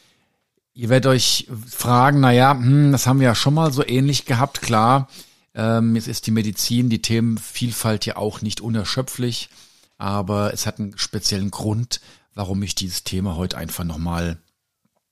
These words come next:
ja, aufschneiden oder auf, oder euch nahebringen möchte. Ja, letztes Wochenende, Sonntag, bin ich bei der T one hundred gestartet. Viele fragen sich, die nicht aus der Triathlon-Szene sind, was bedeutet das?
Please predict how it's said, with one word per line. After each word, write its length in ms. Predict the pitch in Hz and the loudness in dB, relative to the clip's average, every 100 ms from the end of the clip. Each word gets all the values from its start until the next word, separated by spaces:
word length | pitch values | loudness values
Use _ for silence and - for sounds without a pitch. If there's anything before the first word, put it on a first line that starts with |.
| _ _ - | _ _ -18
ja, 240 | - 78 - _ _ | -10 -8 -10 _ _
aufschneiden 640 | - 95 - 104 90 85 87 | -6 -2 -2 -2 -2 -2 -4
oder 200 | 78 - | -4 -4
auf, 340 | 98 - - | -4 -4 -8
oder 320 | 87 80 85 - - _ _ _ - | -12 -12 -12 -16 -20 _ _ _ -6
euch 420 | 98 92 - - _ _ _ _ | -2 -2 -4 -6 _ _ _ _
nahebringen 640 | - 90 98 95 95 87 80 | -6 0 0 0 -4 -4 -4
möchte. 400 | 80 - - - _ _ _ - - - - - - _ _ _ | -8 -10 -10 -12 _ _ _ -20 -20 -18 -20 -20 -20 _ _ _
Ja, 360 | - 190 123 - _ _ _ _ _ _ _ _ _ _ _ _ | 2 4 2 -2 _ _ _ _ _ _ _ _ _ _ _ _
letztes 380 | - 190 - 117 | 0 2 2 4
Wochenende, 680 | 165 175 139 165 180 175 | 4 4 2 4 4 2
Sonntag, 760 | 156 117 143 180 170 175 185 - - - | 2 2 4 4 2 2 0 -4 -12 -6
bin 120 | 131 | -6
ich 300 | 131 113 - | -4 -8 -6
bei 140 | 117 110 | -2 0
der 300 | 113 110 - | 2 0 2
T 240 | - 123 | 2 2
one 340 | 110 110 101 | 4 2 2
hundred 380 | 117 151 165 - | -2 -2 -4 -6
gestartet. 680 | 139 - 135 127 135 135 - | -8 -6 -4 -4 -4 -8 -6
Viele 300 | - - 117 | -10 -6 -6
fragen 380 | 107 110 110 113 | -4 -2 -2 -2
sich, 260 | 104 104 - | -4 -6 -6
die 160 | 104 | -4
nicht 160 | 104 107 | -4 -6
aus 60 | |
der 80 | 101 | -8
Triathlon-Szene 640 | 98 110 110 98 110 104 | -6 -4 -4 -2 -2 -2
sind, 240 | 98 104 90 | -2 -2 -2
was 160 | 92 | -4
bedeutet 480 | - 90 101 123 123 | -4 -4 -2 -2 -4
das? 260 | 123 113 | -2 -2